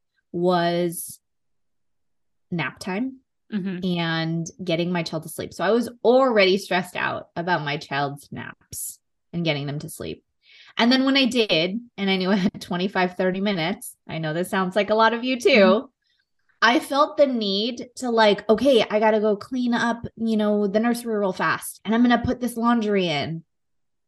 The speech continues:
Speaker 1: You, e-, especially if you are a newborn mom, you probably have a lot of naps. Just let it go.
Speaker 2: You
Speaker 1: Use
Speaker 2: don't need
Speaker 1: that
Speaker 2: to do
Speaker 1: time.
Speaker 2: anything.
Speaker 1: You don't need to do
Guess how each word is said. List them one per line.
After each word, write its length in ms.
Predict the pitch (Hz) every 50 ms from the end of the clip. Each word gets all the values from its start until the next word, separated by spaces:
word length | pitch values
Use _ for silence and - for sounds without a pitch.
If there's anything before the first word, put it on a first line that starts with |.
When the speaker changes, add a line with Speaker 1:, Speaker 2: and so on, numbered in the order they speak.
| _ _ _ _ _ _ _ _ _ _ _ _ _ _ _ -
Speaker 1:
You, 320 | 226 202 214 233 - - _ _
e-, 120 | - - - - - -
especially 420 | 247 240 - 294 302 - - 494
if 140 | 494 466 -
you 160 | 403 392 392
are 140 | 359 294 269
a 80 | 247 220
newborn 340 | 214 202 190 185 180 175 165
mom, 280 | 156 151 160 165 180
you 40 | 214
probably 280 | - - 311 339 330 285
have 120 | 233 196
a 40 | 180
lot 200 | 160 156 160 160
of 60 | 147
naps. 460 | 147 143 143 160 202 - - - - - -
Just 240 | - 208 196 - -
let 100 | 175 151
it 100 | 147 -
go. 300 | 151 147 151 160 160 - _ _ _ _ _ _ _ _ _ _ 294 - _ _ _ _ - -
Speaker 2:
You 140 | - 202 233
Speaker 1:
Use 80 | 285
Speaker 2:
don't 120 | 330 392 -
need 80 | 349
Speaker 1:
that 60 | 311 311 294
Speaker 2:
to 0 |
do 180 | 233 311 294 294
Speaker 1:
time. 160 | 247 247 -
Speaker 2:
anything. 520 | 285 254 240 277 - 277 240 233 247 302
Speaker 1:
You 60 | 370 392
don't 180 | 403 381 359
need 120 | 381 - -
to 240 | 349 311 269 285
do 140 | 330 339 311